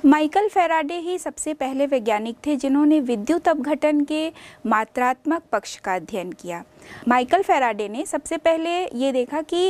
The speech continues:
इलेक्ट्रोडों पर मुक्त होने वाले पदार्थों की मात्रा एवं विद्युत अपघट्य के विलयन में प्रवाहित जो विद्युत धारा की मात्रा है, उनमें क्या संबंध है।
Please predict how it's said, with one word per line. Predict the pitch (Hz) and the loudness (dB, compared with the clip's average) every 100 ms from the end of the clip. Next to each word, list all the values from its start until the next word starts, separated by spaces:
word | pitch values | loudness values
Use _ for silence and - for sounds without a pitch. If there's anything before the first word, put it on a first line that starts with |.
| - | 0
इलेक्ट्रोडों | 254 254 247 - 269 262 330 359 | 0 0 0 0 0 2 0 0
पर | 339 339 | 0 2
मुक्त | 285 285 - | 0 -4 -4
होने | 302 311 311 | 0 2 2
वाले | 302 302 | 0 -2
पदार्थों | - 202 175 170 - 247 | -2 -4 -4 -8 -2 -2
की | 254 294 | 4 4
मात्रा | 294 285 302 339 - - - - - | 4 2 -2 -2 -4 -20 -20 -18 0
एवं | 302 320 381 381 - - | 2 4 0 0 -6 -14
विद्युत | 214 240 226 339 - | -4 -2 2 0 0
अपघट्य | - 240 220 262 254 277 | -2 -2 -2 -6 -6 -6
के | - 294 | 0 0
विलयन | 233 220 233 254 | 2 2 2 2
में | 269 285 | 0 0
प्रवाहित | 226 196 202 214 302 - | 0 0 0 -2 -4 -2
जो | 320 330 302 | -2 -2 -2
विद्युत | 240 202 302 302 | -2 0 0 2
धारा | 254 202 196 | 0 0 -2
की | - 220 | -6 -6
मात्रा | 190 160 202 | -6 -6 -4
है, | 202 294 | -2 0
उनमें | 370 302 277 | 2 4 4
क्या | 320 277 269 | 4 2 2
संबंध | 427 - 226 208 220 208 | 0 -2 -2 0 -2 -2
है। | 220 | -10